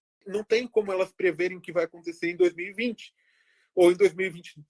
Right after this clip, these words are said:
cinco, ou em dois mil e quarenta. Eu não posso prever com vocês o que vai acontecer em dois mil e cinquenta, não sei. Não sei o que vai acontecer amanhã, pra ser <laughs> sincero. Então, eu acho que, assim, estar disposto ao novo é fundamental.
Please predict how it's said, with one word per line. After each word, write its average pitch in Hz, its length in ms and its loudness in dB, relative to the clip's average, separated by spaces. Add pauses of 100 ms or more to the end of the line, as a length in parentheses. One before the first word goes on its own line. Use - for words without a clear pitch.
cinco, 233 500 -4
ou 165 140 4
em 165 60 2
dois 165 200 6
mil 180 120 -4
e - 20 -12
quarenta. 190 600 2 (400)
Eu 208 260 8
não 330 100 -6
posso 214 320 0
prever 185 360 -4
com 185 140 -16
vocês 180 340 -4
o 220 60 -14
que 247 120 -12
vai 226 100 2
acontecer 214 480 -8
em 214 60 -10
dois 233 200 -4
mil 226 120 -14
e 240 40 -20
cinquenta, 262 540 -4
não 214 100 -12
sei. 339 320 -8 (580)
Não 208 80 2
sei 262 140 2
o - 20 -16
que 247 60 -16
vai 240 100 6
acontecer 220 360 -4
amanhã, 233 420 -6
pra 208 120 -4
ser 185 220 -10
<laughs> 185 320 -2
sincero. 175 260 4 (160)
Então, 220 540 2
eu 185 160 -2
acho 208 220 -4
que, 240 80 -10
assim, 214 180 -14
estar 208 340 -4
disposto 202 520 -8
ao 175 120 -8
novo 240 460 -4
é 226 80 -6
fundamental. 233 720 -6